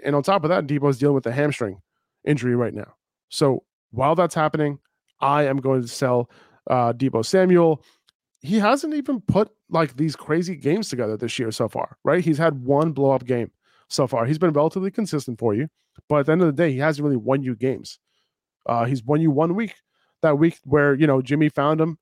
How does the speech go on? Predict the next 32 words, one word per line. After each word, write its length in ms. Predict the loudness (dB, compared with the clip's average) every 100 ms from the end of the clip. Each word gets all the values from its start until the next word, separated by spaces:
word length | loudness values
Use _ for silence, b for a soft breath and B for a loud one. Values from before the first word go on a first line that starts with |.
| _
you 80 | 0
know, 80 | 2
in 80 |
the 60 | 2
middle 140 | 2
of 80 | 0
the 40 | -2
field, 260 | 0 2
and 100 | 0
he 60 | 0
was 160 | 0
able 140 | 0 -2
to, 100 | -4
like, 180 | -6 -4
break 280 | -2 -4
fourteen 420 | -4 -4 -4 -4 -4
tackles 360 | -4 -6 -6
against 280 | -4 -4 -4
the 60 | -4
Rams, 340 | -2 -2 -6 _ B B B
um, 400 | 0 2 0 -6 -12 _ _
you 100 | 0
know, 140 | 0 0
t-, 140 | -6 _
for 140 | 0 2
that 180 | 2
long 240 | 0 0 0
touchdown. 560 | -2 -2 -2 -4 -6 -14 _ _
But 100 | -2
outside 320 | -2 0 0
of 80 | 0
that, 320 | 2 2 0